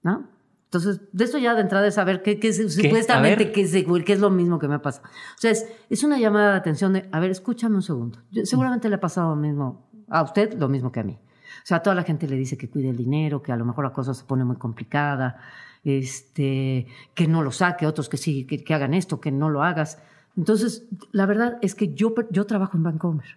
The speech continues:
Speaker 1: Decía así el an-,
Speaker 2: Ajá.
Speaker 1: y lo que queremos hacer en Bancomer no es otra cosa más que darle información para que usted decida lo que quiera hacer. No le queremos vender nada.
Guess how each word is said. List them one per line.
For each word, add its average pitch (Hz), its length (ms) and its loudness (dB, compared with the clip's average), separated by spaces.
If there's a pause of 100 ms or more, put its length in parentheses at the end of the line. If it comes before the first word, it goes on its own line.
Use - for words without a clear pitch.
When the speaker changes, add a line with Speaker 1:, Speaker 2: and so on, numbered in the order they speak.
(200)
Speaker 1:
Decía 160 360 -4
así 156 220 -4
el 147 120 -2
an-, 139 180 -4 (160)
Speaker 2:
Ajá. 135 280 0 (400)
Speaker 1:
y 208 80 2
lo 208 80 4
que 220 120 -2
queremos 233 260 -2
hacer 240 180 -2
en 233 80 0
Bancomer 220 400 0
no 220 260 2
es 220 500 -2
otra 196 320 -2
cosa 190 280 0
más 180 200 0
que 180 120 -2
darle 190 200 0
información 147 560 -2 (200)
para 165 160 2
que 151 60 -8
usted 233 220 -2
decida 226 320 -2
lo 202 100 -4
que 143 100 -6
quiera 196 160 -4
hacer. 208 320 -4
No 220 200 2
le 233 80 -2
queremos 196 340 0
vender 147 280 -2
nada. 135 320 -4